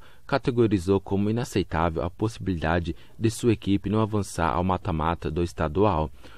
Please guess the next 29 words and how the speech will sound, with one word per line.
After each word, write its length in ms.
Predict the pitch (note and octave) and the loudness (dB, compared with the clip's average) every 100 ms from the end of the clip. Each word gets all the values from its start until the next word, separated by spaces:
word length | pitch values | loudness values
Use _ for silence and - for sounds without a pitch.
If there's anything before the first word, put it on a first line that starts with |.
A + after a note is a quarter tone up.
| - | -10
Com 100 | - | -2
a 60 | C3 | -2
simples 340 | - C#3+ C#3+ | 0 -4 -4
vitória 480 | C#3 C3+ - F#2 F#2+ | -6 -4 0 2 2
nesse 240 | G2+ - | 0 -2
domingo, 420 | - E2 E2+ F2+ F2+ | -2 0 0 0 0
o 100 | G#2 | -2
São 240 | - A2+ | 0 -2
Paulo 240 | F#2+ F#2 F#2+ | 0 -2 0
garante 520 | F#2+ D#2+ F2 F2+ - - - - | 0 0 -2 -2 -6 -14 -12 0
uma 180 | A2 | 2
vaga 320 | G2 E2+ F2 F2+ | 2 2 0 0
nas 160 | F2+ | -2
quartas 300 | - F2+ - | 0 -2 0
de 100 | F2 | -4
final 500 | F#2 - D#2+ E2 F2 - - - | -2 -2 0 2 0 -4 -10 -2
do 120 | G2 | 0
Paulistão. 720 | - D#2+ D#2+ - B2 E2+ D#2+ - - - | 2 0 0 0 0 2 -2 -6 -18 -20
"Seria 720 | - - - - D#3+ A#2+ A#2+ A#2+ | -20 -18 -4 4 6 6 4 4
não 140 | C3+ | 2
só 180 | - A#2 | 0 2
inesperado 640 | A2+ A2+ - F2 F2 F#2 | 2 0 0 2 2 0
como 380 | - E2+ F#2+ C#2+ | -2 -2 -2 0
inaceitável. 800 | F2+ E2+ - F#2+ - F#2 D2+ E2 - - - | -2 -2 -2 0 0 0 0 -2 -6 -18 -4
Temos 240 | C3 B2+ - | 0 0 0
que 120 | B2 | -2
ter 140 | - | 0
a 60 | G2+ | -2
responsabilidade 1000 | G#2+ - A2+ A2 F#2 E2+ D#2 E2+ E2 | -2 -4 -4 0 0 0 0 0 -2